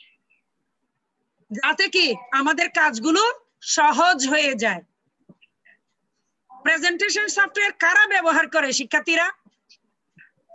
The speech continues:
গবেষকরা করতে পারে, শিক্ষাবিদরা করতে পারে,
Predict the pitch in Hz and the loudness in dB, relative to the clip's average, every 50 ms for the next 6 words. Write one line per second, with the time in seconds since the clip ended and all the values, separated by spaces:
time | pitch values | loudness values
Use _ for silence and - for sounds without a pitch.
0 | - - 240 202 277 262 247 277 269 - 302 294 - 294 302 294 294 294 294 - | -16 -12 -4 -2 0 2 2 0 2 2 -2 0 2 0 0 0 -2 -6 -6 -4
1 | 302 294 233 285 277 277 294 - _ _ _ _ _ _ - - 330 - - 339 | -4 0 0 2 0 0 -2 -4 _ _ _ _ _ _ -2 -2 -2 -2 0 -2
2 | 339 339 381 370 269 339 370 349 - 359 339 - - 359 269 349 339 339 349 | -2 -2 -2 -4 -2 -2 -2 -2 -4 -10 -10 -8 -8 -2 0 0 0 0 -2